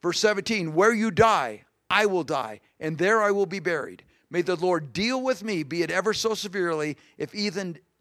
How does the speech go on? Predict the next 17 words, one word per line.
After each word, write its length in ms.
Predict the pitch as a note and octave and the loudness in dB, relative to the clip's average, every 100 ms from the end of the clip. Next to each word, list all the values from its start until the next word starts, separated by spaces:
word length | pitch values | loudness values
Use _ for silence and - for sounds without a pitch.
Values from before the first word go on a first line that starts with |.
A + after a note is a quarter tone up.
| D#3 | -2
death 300 | G3 E3 - | 0 0 -4
separates 760 | - - G3 E3 D#3+ D3 - | -8 0 0 0 -2 -4 -4
you 160 | E3+ E3 | -2 -2
and 100 | D3+ | -2
me." 240 | D3 G#2+ _ _ _ _ _ - | -6 -8 _ _ _ _ _ -10
Now, 80 | D3+ | -8
can 160 | G#3 | -8
you, 80 | F3+ - _ - F3 | -12 -16 _ -16 -8
did 100 | C4 | -6
anybody 260 | D4 D4 | -4 -4
have 140 | B3+ A#3 | -4 -4
that 120 | A3+ | -6
scripture 360 | - A3 A3 | -8 -10 -6
read 200 | F#3 G3 | -4 -4
in 80 | G3 | -4
their 120 | F#3 | -6
wedding? 300 | E3+ F3+ F#3+ | -6 -6 -8